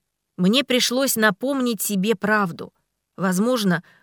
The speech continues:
у меня не было формального образования, но я сделала все перечисленное и продолжаю делать. Я хочу, чтобы вы напомнили себе о своих достижениях. Сделайте это в выходные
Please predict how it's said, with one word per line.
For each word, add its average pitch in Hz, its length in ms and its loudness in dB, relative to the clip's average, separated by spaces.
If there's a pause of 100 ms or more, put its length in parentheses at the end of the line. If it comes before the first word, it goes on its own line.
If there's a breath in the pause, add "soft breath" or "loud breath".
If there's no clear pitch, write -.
у 247 80 -6
меня 269 220 0
не 277 180 0
было 254 240 4
формального 226 640 2
образования, 175 840 0 (260)
но 196 140 4
я 190 160 4
сделала 190 480 2
все 208 200 0
перечисленное 208 1000 0 (180 soft breath)
и 202 80 -6
продолжаю 220 640 4
делать. 156 460 -6 (580)
Я 247 240 -2
хочу, 302 360 -2
чтобы 254 420 2
вы 277 360 -2
напомнили 247 840 0
себе 214 580 -2 (280)
о 269 100 -4
своих 220 500 2
достижениях. 170 880 -4 (420)
Сделайте 214 600 2
это 202 380 0
в 170 80 0
выходные 170 720 -2